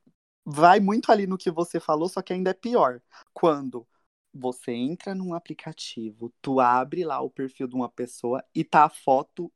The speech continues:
de um cachorro, ou de um gato, ou de qualquer animal que seja, só do animal.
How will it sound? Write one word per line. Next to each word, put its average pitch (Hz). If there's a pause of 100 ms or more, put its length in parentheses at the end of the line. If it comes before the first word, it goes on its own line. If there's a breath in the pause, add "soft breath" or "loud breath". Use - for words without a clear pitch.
de 135
um 156
cachorro, 165 (420)
ou 165
de 143
um 143
gato, 135 (400)
ou 180
de 156
qualquer 175
animal 185
que 175
seja, -
só 254
do 330
animal. 214